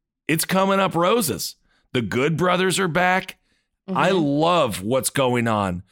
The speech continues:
Speaker 1: with Omega, the Good Bros,
Speaker 2: Ugh.
Speaker 1: and of course, the, uh, the Jackson Brothers.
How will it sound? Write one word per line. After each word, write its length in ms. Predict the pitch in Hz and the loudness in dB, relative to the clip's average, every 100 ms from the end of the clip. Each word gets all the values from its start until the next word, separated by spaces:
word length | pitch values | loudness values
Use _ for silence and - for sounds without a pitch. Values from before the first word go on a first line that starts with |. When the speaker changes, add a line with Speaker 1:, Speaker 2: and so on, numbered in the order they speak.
| _ _ | _ _
Speaker 1:
with 240 | 117 123 127 | -2 0 0
Omega, 600 | 117 117 110 110 95 - _ _ _ _ 101 | 2 2 2 0 -2 -6 _ _ _ _ -6
the 100 | 104 | -2
Good 260 | 123 123 | 0 0
Bros, 580 | 95 120 110 104 90 - - | 0 0 2 0 -2 -4 0
Speaker 2:
Ugh. 300 | 202 185 151 _ 107 | 0 0 -4 _ -4
Speaker 1:
and 100 | 113 | -4
of 140 | - | -4
course, 560 | - 110 98 - - - | -4 -2 -2 -2 -6 -8
the, 360 | 90 101 98 | -4 -2 0
uh, 40 | 92 | -2
the 120 | 95 | -2
Jackson 540 | 87 113 107 - 101 | -2 0 0 -2 -4
Brothers. 600 | 90 107 98 87 - - | -2 -2 -4 -6 -10 -12